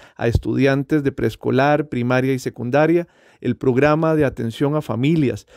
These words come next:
que permite cubrir las necesidades básicas de hogares en situación de pobreza, y el programa de cuidado y desarrollo infantil.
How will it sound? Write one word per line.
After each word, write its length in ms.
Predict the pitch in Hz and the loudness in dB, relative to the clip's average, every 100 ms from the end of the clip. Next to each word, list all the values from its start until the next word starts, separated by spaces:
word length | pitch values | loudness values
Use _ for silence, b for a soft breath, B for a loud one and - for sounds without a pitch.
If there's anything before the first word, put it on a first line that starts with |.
| b | b
que 140 | - 131 | -4 0
permite 600 | 127 123 147 196 - 147 | 2 4 2 2 0 -4
cubrir 380 | 127 117 139 143 | -2 0 2 4
las 140 | 151 | 2
necesidades 680 | 143 139 123 127 131 139 127 | 0 -2 -4 0 4 2 2
básicas 520 | 135 147 147 151 139 | -2 -2 -4 -2 -2
de 100 | 120 | -2
hogares 480 | 113 135 135 143 - b b | 0 2 2 0 -4 b b
en 140 | - 117 | -8 -6
situación 600 | 123 107 113 - 151 160 | -6 -2 0 4 4 4
de 100 | 170 | 2
pobreza, 580 | 190 170 147 120 131 127 b b | 2 2 2 0 -2 -8 b b
y 120 | 135 | -4
el 100 | 123 | -2
programa 580 | 127 117 127 135 147 151 | -2 0 2 2 2 2
de 160 | 135 | 0
cuidado 520 | - 123 123 127 135 139 | -2 0 2 4 4 2
y 60 | |
desarrollo 540 | 127 123 117 113 117 117 | 0 0 -2 0 0 -2
infantil. 680 | 110 120 107 110 117 104 | -4 -6 -8 -8 -10 -10